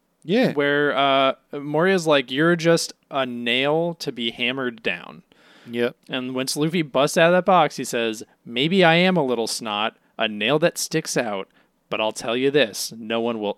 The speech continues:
Speaker 2: ever hammer me down," which is like, mm,
Speaker 1: Mm-hmm.
Speaker 2: mm,
Speaker 1: Mm-hmm.
Speaker 2: mm.
Speaker 1: Mm. Ba, ba, ba.
Speaker 2: Can't wait to get to
Speaker 1: Ba,
Speaker 2: this
Speaker 1: ba,
Speaker 2: point
Speaker 1: ba, ba.
Speaker 2: in the live action.
Speaker 1: Ba, ba, ba.
Speaker 2: How do you think
Speaker 1: Ba,
Speaker 2: they're
Speaker 1: ba.
Speaker 2: gonna do this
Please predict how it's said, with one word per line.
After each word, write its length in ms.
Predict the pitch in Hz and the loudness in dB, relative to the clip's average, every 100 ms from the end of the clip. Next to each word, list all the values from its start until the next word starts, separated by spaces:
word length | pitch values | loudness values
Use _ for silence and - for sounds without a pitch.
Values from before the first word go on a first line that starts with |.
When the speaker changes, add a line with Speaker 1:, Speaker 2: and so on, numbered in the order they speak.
| _ - | _ -2
Speaker 2:
ever 500 | 120 127 104 95 - _ | -2 0 -6 -8 -12 _
hammer 280 | - 95 82 | -16 -14 -14
me 100 | 67 - | -20 -18
down," 340 | - - - - | -18 -18 -20 -16
which 160 | - | -16
is 120 | - | -14
like, 220 | - 90 - 143 | -14 -16 -18 -12
mm, 280 | 143 135 | -8 -6
Speaker 1:
Mm-hmm. 800 | - 123 135 131 139 135 101 90 | -6 -6 -6 -6 -8 -8 -12 -16
Speaker 2:
mm, 40 | 101 _ 113 | -20 _ -12
Speaker 1:
Mm-hmm. 1080 | 120 127 92 127 143 143 139 127 117 107 156 | -8 -6 -6 -4 -4 -4 -6 -6 -6 -6 0
Speaker 2:
mm. 640 | 165 170 170 165 151 120 | 2 4 6 4 0 -6
Speaker 1:
Mm. 40 | - _ _ _ _ _ - _ - | -16 _ _ _ _ _ -20 _ 2
Ba, 220 | 143 123 _ _ _ - | 4 4 _ _ _ 2
ba, 240 | 135 127 _ _ _ - | 2 2 _ _ _ -4
ba. 220 | 123 117 | -4 -4
Speaker 2:
Can't 280 | - 160 143 | 0 0 2
wait 240 | 127 156 - | 2 2 2
to 100 | 127 | -2
get 200 | 139 - | -2 -2
to 100 | 139 | 0
Speaker 1:
Ba, 180 | 139 127 | 4 6
Speaker 2:
this 120 | 117 | 4
Speaker 1:
ba, 180 | 107 101 | 0 -6
Speaker 2:
point 160 | 107 | 4
Speaker 1:
ba, 200 | 170 165 - | 8 8 8
ba. 260 | 139 131 123 _ | 4 2 0 _
Speaker 2:
in 280 | 117 117 120 | -4 -4 -2
the 100 | 147 | -2
live 320 | 143 120 135 | 0 0 2
action. 400 | 127 95 - - | 0 -2 -8 0
Speaker 1:
Ba, 300 | 147 139 135 - _ - | 4 6 4 0 _ 4
ba, 300 | 202 208 208 _ _ - | 6 8 6 _ _ 4
ba. 280 | 180 180 175 _ _ _ _ _ _ _ _ _ _ _ _ _ | 8 8 4 _ _ _ _ _ _ _ _ _ _ _ _ _
Speaker 2:
How 140 | - 131 | -8 0
do 60 | |
you 60 | 123 | 4
think 80 | 127 | 4
Speaker 1:
Ba, 60 | |
Speaker 2:
they're 80 | 123 | 4
Speaker 1:
ba. 60 | 135 | 2
Speaker 2:
gonna 120 | 127 | 0
do 140 | 120 | -6
this 380 | 107 101 - - | -8 -10 -12 -14